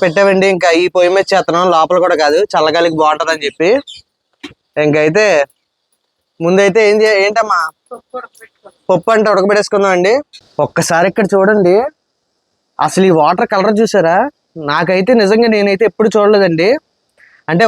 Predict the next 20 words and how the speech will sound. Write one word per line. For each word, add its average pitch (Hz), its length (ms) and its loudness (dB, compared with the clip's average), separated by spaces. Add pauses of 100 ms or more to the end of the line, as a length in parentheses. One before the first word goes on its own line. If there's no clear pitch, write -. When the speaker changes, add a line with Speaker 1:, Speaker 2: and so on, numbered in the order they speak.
Speaker 1:
వాక్కాయలు 240 500 0
కడిగిన 220 300 0
కలర్ 196 240 0
అంటే 190 160 -2
ఇది 143 180 -4
మొత్తం 220 280 -2 (300)
black 170 340 0
and 214 160 2
blue 196 200 4
color 196 240 0
type 214 240 0
ఉన్నాయన్నమాట. 175 420 -2 (600)
ఈ 156 100 -2 (140)
వాక్కాయలు 190 460 0
కడిగిన 190 320 2
కలర్ 165 200 0 (960)
నాకైతే 175 420 0 (100)
ఫస్ట్ 196 220 -4
టైమ్ 214 180 2
అండి 190 140 2